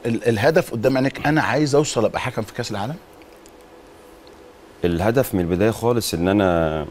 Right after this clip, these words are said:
Speaker 2: يعني انا، انا، انا في الحاجات دي منظم شويه.
Speaker 1: كويس.
Speaker 2: بحب اخد الخطوه بخطوتها يعني.
Speaker 1: حلو.
Speaker 2: فانا عمري ما هقدر أكوس-، اوصل كاس عالم الا لما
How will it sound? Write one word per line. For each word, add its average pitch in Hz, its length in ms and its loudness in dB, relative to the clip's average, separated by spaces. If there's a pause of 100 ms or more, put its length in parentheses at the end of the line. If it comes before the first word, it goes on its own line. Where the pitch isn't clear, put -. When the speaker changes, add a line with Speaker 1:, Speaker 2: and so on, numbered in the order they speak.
(1160)
Speaker 2:
يعني 87 260 2
انا، 98 380 2
انا، 104 220 2
انا 110 100 2
في - 80 -2
الحاجات 98 280 -2
دي 117 100 -2
منظم 104 480 0
شويه. 117 340 2 (280)
Speaker 1:
كويس. 113 420 -10 (300)
Speaker 2:
بحب 101 320 0
اخد 117 160 0
الخطوه 107 340 -2
بخطوتها - 420 -4
يعني. 65 160 -10
Speaker 1:
حلو. 107 200 0 (580)
Speaker 2:
فانا 90 240 0
عمري 123 220 4
ما 120 100 4
هقدر 117 220 2
أكوس-، - 300 -6
اوصل 107 240 0
كاس 110 220 -2
عالم 117 300 4
الا 85 280 -2
لما 80 520 -4